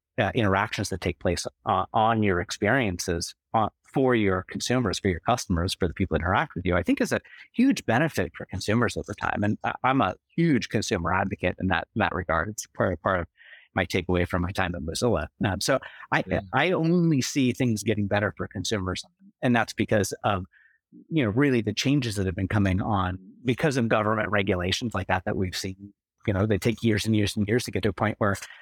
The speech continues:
Speaker 1: we are today, where they're starting to be enacted. And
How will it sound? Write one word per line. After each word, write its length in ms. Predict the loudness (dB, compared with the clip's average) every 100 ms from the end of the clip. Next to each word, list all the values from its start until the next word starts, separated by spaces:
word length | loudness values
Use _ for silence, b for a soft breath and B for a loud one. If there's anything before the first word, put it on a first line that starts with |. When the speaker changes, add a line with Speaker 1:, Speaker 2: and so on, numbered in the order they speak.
| B
Speaker 1:
we 100 | 2
are 240 | 4 2 0
today, 580 | 0 0 2 2 0 0
where 160 | 0
they're 100 | 0
starting 400 | 0 0 2 2
to 80 | 2
be 140 | 2 2
enacted. 560 | 2 0 0 0 0 -2
And 340 | 0 2 0